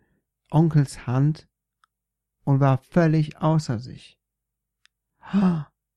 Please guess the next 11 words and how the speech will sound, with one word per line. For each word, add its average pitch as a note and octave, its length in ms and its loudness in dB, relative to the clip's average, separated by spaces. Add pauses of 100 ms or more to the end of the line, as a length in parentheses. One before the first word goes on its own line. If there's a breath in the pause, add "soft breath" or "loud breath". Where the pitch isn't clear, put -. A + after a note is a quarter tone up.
(320)
das D#3+ 220 -2
ist D#3+ 220 -4
ja D#3 140 4
wundervoll. D3+ 880 2 (460)
Da E3+ 180 2
ist D#3 160 -4
ja F3+ 100 4
nicht F3+ 260 0
eine G3 400 0
Ecke F#3 420 -2
dran.“ D3 480 -2